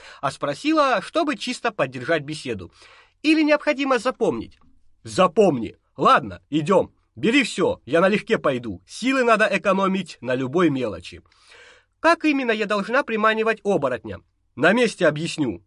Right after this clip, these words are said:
Готовься морально». «Давно готова», соврала девушка. До кладбища добрались быстро.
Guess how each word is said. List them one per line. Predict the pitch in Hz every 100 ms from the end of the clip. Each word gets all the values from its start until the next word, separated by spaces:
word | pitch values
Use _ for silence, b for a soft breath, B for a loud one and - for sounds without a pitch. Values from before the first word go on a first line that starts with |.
| _ -
Готовься | 147 156 247 - 151
морально». | 147 151 123 90 67 _ _
«Давно | 214 302 302 311 302
готова», | 208 170 151 107 - _ _
соврала | - 147 127 139 202
девушка. | 131 110 87 - - _ _ _ _ _ _ _
До | 117 170
кладбища | 247 294 254 - 208
добрались | 175 190 233 226 117
быстро. | 147 - 117 101